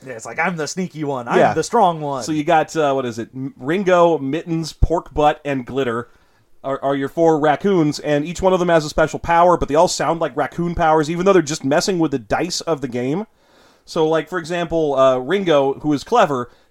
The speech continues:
Speaker 2: can shake the box of dice, 'cause everyone, you roll a big box of dice and then pick dice out that are, like, victory dice or whatever.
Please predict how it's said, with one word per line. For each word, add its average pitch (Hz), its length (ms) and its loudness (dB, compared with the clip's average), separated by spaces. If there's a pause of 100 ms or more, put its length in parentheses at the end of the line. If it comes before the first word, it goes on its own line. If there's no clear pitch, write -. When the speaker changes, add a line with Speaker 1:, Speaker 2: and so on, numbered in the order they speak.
Speaker 2:
can 175 180 0
shake 185 380 -2
the 165 80 -4
box 147 340 2
of 127 160 -4
dice, 135 280 2
'cause 135 160 -4
everyone, 151 360 2
you 147 100 -4
roll 151 200 6
a 139 40 4
big 135 200 -2
box 135 260 4
of 120 80 -8
dice 127 260 0
and 127 80 -4
then 123 120 0
pick 139 180 -4
dice 123 240 -2
out 127 200 2
that 127 80 -4
are, 117 60 -4
like, 110 160 -4
victory 127 360 -6
dice 131 280 0
or 147 60 -6
whatever. 139 360 2